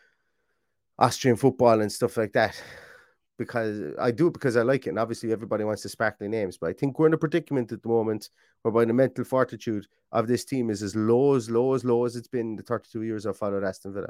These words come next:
or thirty-one years, or whatever it is. And I, I, I'm okay with whoever comes in as long as they show that,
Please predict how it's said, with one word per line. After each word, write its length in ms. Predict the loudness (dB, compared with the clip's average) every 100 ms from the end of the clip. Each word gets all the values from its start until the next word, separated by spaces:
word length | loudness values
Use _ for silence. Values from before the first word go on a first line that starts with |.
| -12
or 100 | -10
thirty-one 480 | -8 -8 -6 -6 -6
years, 240 | -8 -8
or 40 |
whatever 260 | -8 -6 -8
it 80 | -12
is. 180 | -16 _ _ _ _ _ _ _ _ _ 0
And 80 |
I, 140 | 2 2 2
I, 140 | 2 6
I'm 160 | 8
okay 320 | 8 6 4 4
with 160 | 2
whoever 300 | 0 -2 -2
comes 300 | -8 -8 -4
in 260 | -4 -4 -6 -12
as 140 | -8
long 300 | 0 2 2
as 100 | 0
they 200 | -2 -4 -4 _ _ _ -14
show 460 | -8 0 2 2
that, 260 | 0 -4 -8